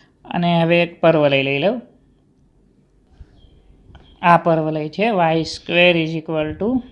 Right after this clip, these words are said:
ફોર એ એક્સ. આ પરવલય ઉપર હું કોઈ પણ બે બિંદુઓ લઉં અને એમાંથી હું સ્પર્શક દોરું. સમજો, એક બિંદુ અહીંયા લઈ લઉં, P of P, અને એક બિંદુ અહીંયા લઈ લઉં, સમજો એ છે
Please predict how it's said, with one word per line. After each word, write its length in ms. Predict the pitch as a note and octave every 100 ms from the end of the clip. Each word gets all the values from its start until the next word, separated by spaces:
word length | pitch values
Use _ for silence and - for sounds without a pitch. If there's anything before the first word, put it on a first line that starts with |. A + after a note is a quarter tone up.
| _ _ -
ફોર 580 | - E3+ E3 E3 E3 E3+ - E3+
એ 40 | D#3+ D#3+ - -
એક્સ. 240 | - - - - - - _ A#3
આ 160 | A#3
પરવલય 540 | A#3+ A#3 A3+ A3 G#3+ G#3+
ઉપર 180 | G#3+ G3
હું 160 | F#3+ G3
કોઈ 160 | F3+ F3+
પણ 240 | F3+ F3 E3
બે 160 | F3 F3
બિંદુઓ 520 | E3+ F3 F#3+ G#3 F#3
લઉં 220 | E3 F3+ A3 -
અને 180 | F3 F3
એમાંથી 360 | F3 E3 F3
હું 100 | G3
સ્પર્શક 480 | A3+ B3 A3+ A3 A3 F#3+
દોરું. 240 | F#3 F#3+ F#3+ -
સમજો, 320 | - F3+ F3 E3+
એક 180 | E3 E3
બિંદુ 240 | D#3+ D#3+ D#3+
અહીંયા 340 | D#3+ E3+ F3
લઈ 160 | E3+ E3+
લઉં, 160 | E3+ E3+ - - _ _ -
P 20 | F#3 F3+ D#3+ D#3
of 240 | E3+ G#3 - _ _ _ _ _ _ - _ _
P, 180 | G3+ G#3+ A3 -
અને 180 | - F3 G3
એક 120 | G3 F3
બિંદુ 320 | D3 D#3 E3
અહીંયા 280 | E3+ D3 C#3+
લઈ 100 | C#3
લઉં, 180 | G3 A#3 - _ - _
સમજો 340 | - F3+ D#3+
એ 320 | D3 D3 C#3+ C#3
છે 160 | F#3+